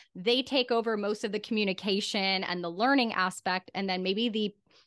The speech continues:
other parent has a north node where the child has to, like, grow and learn. And so they're, like, teaching the child, you know, how to be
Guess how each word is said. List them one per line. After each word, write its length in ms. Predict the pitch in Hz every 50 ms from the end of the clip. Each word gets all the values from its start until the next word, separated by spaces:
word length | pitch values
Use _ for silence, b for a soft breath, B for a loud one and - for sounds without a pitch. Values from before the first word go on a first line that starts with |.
| b b -
other 280 | 233 277 311 381 320 277
parent 500 | - - 247 214 202 202 208 214 208 -
has 380 | - 214 208 202 202 208 196 -
a 60 | 202 208
north 440 | 202 214 220 208 208 208 196 -
node 680 | 214 208 233 294 381 330 262 233 220 214 214 220 240 262 B B B B B B B -
where 320 | 190 196 226 240 247 240
the 80 | 226 240
child 440 | 233 - 262 240 226 226 214 214 247
has 300 | 196 214 202 202 - -
to, 100 | - 214
like, 260 | 190 190 185 180 165
grow 340 | - 180 175 208 190 185 185
and 180 | 165 175 180 175
learn. 300 | 185 175 165 156 156 139
And 140 | 160 180 -
so 180 | - 208 180
they're, 180 | 175 185 185 185
like, 240 | 180 180 170 - _
teaching 460 | - - 247 240 196 - - 214 202 196
the 100 | 185 185
child, 560 | - 202 180 175 170 170 170 170 165 160 175
you 80 | 170
know, 140 | 165 160 165
how 280 | 160 - 196 170 170 170
to 120 | - 180
be 500 | 170 - 175 165 165 160 151 156 156 165